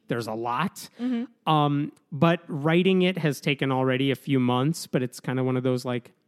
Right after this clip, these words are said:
Speaker 1: passion projects, and I would love to take on more if this Kickstarter works.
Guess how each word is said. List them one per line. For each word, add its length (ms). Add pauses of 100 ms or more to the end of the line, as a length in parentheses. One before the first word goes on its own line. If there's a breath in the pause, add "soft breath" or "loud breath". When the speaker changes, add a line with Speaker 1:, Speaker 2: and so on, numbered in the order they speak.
(220)
Speaker 1:
passion 380
projects, 680
and 80
I 40
would 120
love 220
to 100
take 240
on 140
more 260
if 140
this 160
Kickstarter 540
works. 580